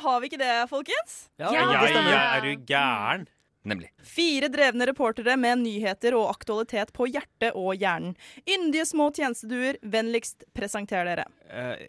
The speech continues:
Speaker 3: i hvilken rekkefølge tenker du på?
Speaker 1: Alfabetisk.
Speaker 3: Å ja, ehm, OK. Eh, riktig god formiddag. Mitt navn er Halvard Olsen Dyrnes, og jeg er ikke her for å få venner.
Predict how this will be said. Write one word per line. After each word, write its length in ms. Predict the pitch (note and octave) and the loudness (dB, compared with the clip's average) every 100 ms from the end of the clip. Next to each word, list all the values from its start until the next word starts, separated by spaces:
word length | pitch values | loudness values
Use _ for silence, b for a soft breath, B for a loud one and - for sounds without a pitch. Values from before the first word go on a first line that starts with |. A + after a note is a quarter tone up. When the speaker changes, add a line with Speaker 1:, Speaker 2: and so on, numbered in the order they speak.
| - | -18
Speaker 3:
i 220 | - C3+ | -10 -4
hvilken 280 | C#3+ - D3+ | -2 -2 -2
rekkefølge 1040 | D3+ - G#2 - G2+ G2+ A2 G#2+ G#2+ G#2+ | -2 -4 -8 -6 -6 -4 -2 0 -2 -4
tenker 220 | A2+ G#2 | -6 -8
du 0 | |
på? 180 | G2+ A#2 - b b - | -6 -6 -8 b b 0
Speaker 1:
Alfabetisk. 640 | A#3+ B3 D3 - - - _ _ - | 0 0 -4 -10 -14 -18 _ _ 0
Speaker 3:
Å 20 | |
ja, 120 | G3 - | 0 0
ehm, 480 | C#3+ D#3+ D#3+ E3 D#3 D#3 | 2 2 2 0 -8 -8
OK. 220 | C#3 A2 | -4 -4
Eh, 200 | A#2+ A#2 - _ - | -4 -8 -8 _ -4
riktig 360 | E3 - - F#3 | -4 -4 -6 0
god 300 | F#3+ F#3 F3 | 2 2 2
formiddag. 560 | F#3 D3+ F3 A#3 - - | 0 0 -2 -4 -10 -6
Mitt 180 | E3+ D#3+ | -4 0
navn 240 | D#3 D#3 | -2 0
er 300 | C3 A#2 G#2+ | 0 0 0
Halvard 300 | F3+ F3+ F#3+ | 0 0 -2
Olsen 200 | F3+ - | -4 -6
Dyrnes, 440 | F3+ E3 E3+ F3 - - | -2 0 -2 -4 -10 -12
og 120 | C#3+ | -4
jeg 100 | A2+ | -2
er 160 | B2 E3 | -2 -6
ikke 300 | - C#3+ B2+ | -8 -6 -2
her 180 | G#2+ G#2 | -2 -2
for 140 | A#2+ | -6
å 20 | |
få 160 | B2 C#3 | -4 2
venner. 380 | D3 B2+ D3 | 2 2 -6